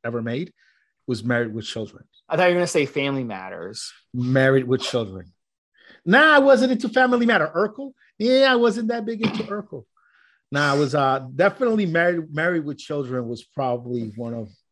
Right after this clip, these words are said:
Speaker 1: probably my, my favorite, uh, a show, uh, growing up as a kid.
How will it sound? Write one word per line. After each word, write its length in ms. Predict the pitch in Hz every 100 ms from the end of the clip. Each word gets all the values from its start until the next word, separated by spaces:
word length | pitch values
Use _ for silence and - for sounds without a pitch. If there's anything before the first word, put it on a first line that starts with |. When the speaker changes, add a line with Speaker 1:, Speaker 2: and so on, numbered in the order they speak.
| 113
Speaker 1:
probably 300 | 180 190 160
my, 180 | 139 131
my 160 | 127
favorite, 480 | 117 127 123 107 117
uh, 220 | 113 107 110
a 80 |
show, 500 | 107 - 113 107 98
uh, 60 | 101
growing 320 | 104 104 104
up 160 | 98 -
as 140 | 101
a 60 | 104
kid. 200 | _